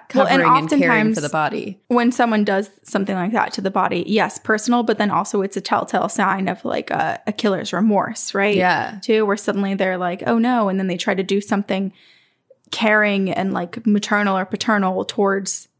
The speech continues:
Speaker 1: that person. And so, like, covering them with a blanket could be considered as such. But in this case, they do believe that the reason she had been positioned in that way and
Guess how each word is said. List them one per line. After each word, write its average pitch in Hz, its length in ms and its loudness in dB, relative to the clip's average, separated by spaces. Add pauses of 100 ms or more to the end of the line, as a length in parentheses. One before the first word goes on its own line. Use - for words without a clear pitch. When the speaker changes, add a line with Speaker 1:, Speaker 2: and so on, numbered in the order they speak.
Speaker 1:
that - 200 0
person. 233 460 2
And 202 120 2
so, 196 100 0
like, 196 140 -4
covering 202 340 0
them 185 120 -4
with 180 100 -4
a 180 40 -6
blanket 226 560 0
could 196 180 -2
be 202 80 -4
considered 202 440 -2
as - 180 -4
such. - 280 -2 (360)
But 226 340 2
in 226 240 4
this 208 240 0
case, 208 460 0
they 202 200 0
do 214 280 2
believe 196 720 0 (360)
that 208 160 0
the 202 120 2
reason 196 520 -2
she 202 260 0
had 202 220 0
been 190 180 0
positioned 190 640 -2
in 190 160 -2
that - 240 -2
way 185 460 0 (440)
and 196 380 0